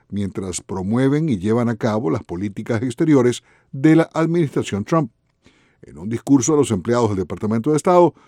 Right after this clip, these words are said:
Pompeo explicó que sus repetidos llamados para que la agencia recupere su aplomo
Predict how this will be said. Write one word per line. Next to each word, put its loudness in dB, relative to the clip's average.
Pompeo -2
explicó 2
que -2
sus -6
repetidos 0
llamados 0
para -8
que -6
la -8
agencia -2
recupere -2
su -4
aplomo 6